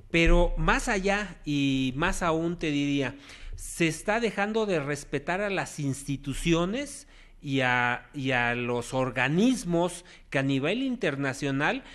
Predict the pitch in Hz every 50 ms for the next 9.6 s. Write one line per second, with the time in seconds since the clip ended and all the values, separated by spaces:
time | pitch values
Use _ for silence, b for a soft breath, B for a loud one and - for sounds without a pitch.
0 | B B B - 165 190 220 214 196 170 175 175 175 196 214 214 208 185 160 -
1 | - 151 143 139 135 139 - 147 143 143 135 - - 180 190 208 220 226 - -
2 | 190 233 277 302 311 294 262 233 214 190 196 208 220 220 220 208 190 170 - 170
3 | 156 - 180 175 180 180 208 220 214 - B B B B B B - - - 196
4 | 202 214 214 240 254 240 - - - - 165 196 226 233 214 190 185 185 190 208
5 | 226 220 214 202 - - 147 131 - 147 139 131 - - 160 175 202 240 254 -
6 | - 156 151 139 139 139 131 - - 135 127 - - - 185 170 180 202 214 214
7 | - - 143 - - 131 131 123 - 151 156 156 165 180 196 220 254 262 B B
8 | B B B - 147 139 - - 139 127 123 - 139 131 139 151 165 165 175 160
9 | 160 160 165 165 165 165 - 262 311 294 269 208